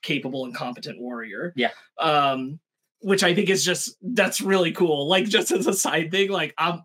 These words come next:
Speaker 1: I'm all about the Tony Masters and, and Okoye ship that will never happen. <laughs> I,
Speaker 2: Yeah,
Speaker 1: I'm,
Speaker 2: right?
Speaker 1: I'm, I'm a hundred percent down for Tony Masters to be like, "Yeah, I, I met the right girl once." <laughs> And, like, it's, it's
Speaker 2: <laughs>
Speaker 1: flashing back
Speaker 2: Oh
Speaker 1: to
Speaker 2: my
Speaker 1: this
Speaker 2: God.
Speaker 1: Okoye fighting and
Speaker 2: That's really
Speaker 1: beating
Speaker 2: good.
Speaker 1: his ass.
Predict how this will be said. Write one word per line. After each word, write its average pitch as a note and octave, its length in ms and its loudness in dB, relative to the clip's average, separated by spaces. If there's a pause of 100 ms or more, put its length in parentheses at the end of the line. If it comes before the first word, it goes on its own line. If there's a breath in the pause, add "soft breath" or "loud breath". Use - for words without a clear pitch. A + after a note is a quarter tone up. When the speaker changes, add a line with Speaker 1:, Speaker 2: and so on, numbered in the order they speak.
Speaker 1:
I'm F3+ 240 0
all E3+ 240 0
about E3 240 -4
the D3+ 60 -10
Tony D3 260 -6
Masters C#3+ 560 -8
and, D3 320 -10
and D#3 160 -10
Okoye C#3 480 -6
ship D3+ 240 -2
that C#3 120 -8
will D3 120 -10
never C#3+ 200 -8
happen. C#3+ 500 -6
<laughs> - 20 -4
I, G#3+ 180 0 (100)
Speaker 2:
Yeah, F#3 240 4
Speaker 1:
I'm, G#3 180 2
Speaker 2:
right? F3+ 120 -2
Speaker 1:
I'm, G3+ 300 0 (100)
I'm G3 200 2
a F#3+ 60 4
hundred G3 280 -2
percent F3 260 0
down E3+ 240 2
for E3 340 -2 (280 loud breath)
Tony F3 160 2
Masters E3 320 -4
to - 40 -10
be E3+ 120 -4
like, E3 260 -2 (320)
"Yeah, C#3 360 -2 (520)
I, D3+ 400 0
I D3+ 160 0
met D#3+ 200 -4
the D#3 80 -2
right D#3+ 220 -2
girl D#3 320 -2
once." E3 460 -4
<laughs> A3+ 40 -2
And, A#3+ 260 4
like, A#3+ 260 0
it's, G#3+ 180 -2
it's B3+ 180 2
Speaker 2:
<laughs> D4+ 60 -8
Speaker 1:
flashing A#3 400 2
back G3+ 160 2
Speaker 2:
Oh C4+ 100 8
Speaker 1:
to A#3+ 60 4
Speaker 2:
my B3 120 6
Speaker 1:
this A3 40 4
Speaker 2:
God. F3+ 340 0 (100)
Speaker 1:
Okoye A#3+ 640 2 (260)
fighting G#3 520 -6
and - 100 -2
Speaker 2:
That's - 100 -6
really C#3+ 220 -4
Speaker 1:
beating B2 180 -4
Speaker 2:
good. A#2 80 -4
Speaker 1:
his - 160 -10
ass. - 280 -10